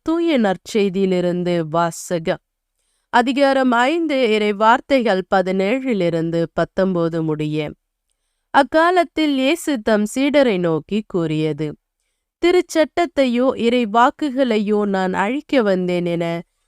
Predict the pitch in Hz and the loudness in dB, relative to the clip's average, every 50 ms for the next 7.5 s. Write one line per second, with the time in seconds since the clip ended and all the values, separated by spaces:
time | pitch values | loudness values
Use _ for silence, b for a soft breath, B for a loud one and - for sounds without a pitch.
0 | _ - 208 214 214 208 208 202 196 196 196 196 196 196 202 202 208 202 185 175 | _ -2 0 2 2 2 2 2 2 2 0 0 0 0 0 0 0 0 0 -2
1 | 180 175 175 175 170 175 170 165 151 160 - _ _ _ _ _ _ _ _ _ | -2 -2 -2 -2 -2 -2 -2 -2 -4 -8 -12 _ _ _ _ _ _ _ _ _
2 | _ _ _ _ _ _ _ _ _ _ _ _ _ _ _ _ _ _ _ _ | _ _ _ _ _ _ _ _ _ _ _ _ _ _ _ _ _ _ _ _
3 | _ _ _ _ _ _ _ _ 190 202 247 254 254 226 - - 294 269 240 226 | _ _ _ _ _ _ _ _ 2 2 4 4 2 -2 -2 0 0 0 2 2
4 | 214 226 262 302 349 349 - 359 330 262 294 269 - - 277 254 196 180 180 175 | 2 2 2 2 0 0 0 0 2 2 0 -2 0 -2 -2 0 0 0 0 0
5 | 175 185 214 233 - 185 190 190 202 220 247 269 233 262 262 247 - - 262 214 | 0 0 0 0 -2 -4 -2 0 2 2 2 2 2 0 -2 -2 -2 -2 -2 0
6 | 208 202 180 196 175 - - 190 175 175 170 175 190 170 160 214 220 196 165 165 | 0 0 -2 -2 -6 -4 -2 0 0 0 0 -2 -4 -2 0 2 2 2 0 -2
7 | 165 160 165 160 160 156 156 151 151 | -2 -2 -2 -2 -2 -2 -2 -4 -6